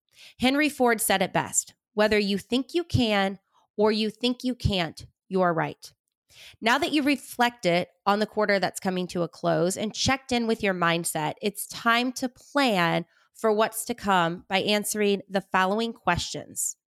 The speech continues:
What is working as you strive to achieve your goals that you want to continue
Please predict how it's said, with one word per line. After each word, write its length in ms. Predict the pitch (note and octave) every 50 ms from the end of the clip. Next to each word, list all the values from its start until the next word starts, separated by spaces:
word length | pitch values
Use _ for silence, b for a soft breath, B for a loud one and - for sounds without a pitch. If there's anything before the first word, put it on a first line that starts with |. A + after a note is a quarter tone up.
| _ _ _ _ b b b b b b
What 260 | - F#3+ G3 A3+ A#3+
is 160 | D4+ E4+ C#4
working 440 | B3 G#3+ A#3 A3+ A3 - A3+ G#3+ G#3+
as 200 | - - G3 F3
you 100 | F#3+ F#3
strive 580 | E3+ - - - - - F#3 F#3 F#3+ G3+ G#3+ G#3
to 120 | - A#3+ A#3+
achieve 360 | B3 A#3+ - - G#3 G#3 F#3
your 180 | G3+ G#3+ A3
goals 360 | G#3+ - F3+ E3+ E3 D#3+ E3 -
that 80 | F3+
you 140 | E3+ F#3+ F#3+
want 200 | F3 F#3 F#3+ F#3+
to 40 | F#3
continue 920 | F#3 - - G#3+ G3+ - _ - - F4+ F4 E4 C#4 G#3 F3 D#3+ - D3